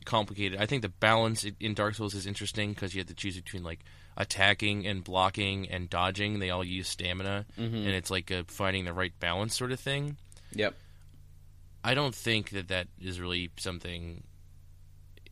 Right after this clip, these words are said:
Speaker 1: that, like, yes, that sort of stuff happens in Monster Hunter, but it doesn't seem as well balanced.
Speaker 2: Yeah, the thing that frustrates me about Monster Hunter is that I feel like I, in Dark Souls, I don't feel like, um,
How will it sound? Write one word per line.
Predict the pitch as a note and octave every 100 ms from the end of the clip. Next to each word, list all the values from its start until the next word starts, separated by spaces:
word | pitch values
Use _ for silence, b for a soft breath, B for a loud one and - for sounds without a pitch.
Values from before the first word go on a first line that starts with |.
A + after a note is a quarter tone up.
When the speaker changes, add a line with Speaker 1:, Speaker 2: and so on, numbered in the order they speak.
| -
Speaker 1:
that, | G#2 G2+ G2
like, | F#2 -
yes, | G2 G2 F2+ -
that | G2 F2+
sort | - F#2
of | F#2
stuff | - F#2+ -
happens | F#2 F2+ - B2 C3 - -
in | A#2 A#2+ A#2+ B2 - - -
Monster | A2+ A2 A#2
Hunter, | A#2+ A#2
but | G2+
it | F2
doesn't | G2+ F#2+
seem | F2 F2+
as | F2
well | F2 F2
balanced. | E2 E2 G2+ C3 - - b b b - -
Speaker 2:
Yeah, | D#3 G3 F#3
the | F3
thing | E3+ G3+ F#3+ C3+
that | D3 C#3+ -
frustrates | C#3+ C#3 C#3+ B2 -
me | C3
about | A#2 G2
Monster | G#2 G#2+ - A2
Hunter | G#2 G#2
is | - G#2 G2+ -
that | G#2 G2 - -
I | A2+ A#2
feel | A#2+ B2+ B2
like | A#2 A2+ -
I, | A2 A2+ A2 G#2+ F#2+ - - - - - - - -
in | B2+
Dark | C3+ D3
Souls, | - D#3 -
I | C3+
don't | C#3+
feel | - C3 C3+
like, | C3 C3+ C3 - - -
um, | A#2+ A#2 A2+ A2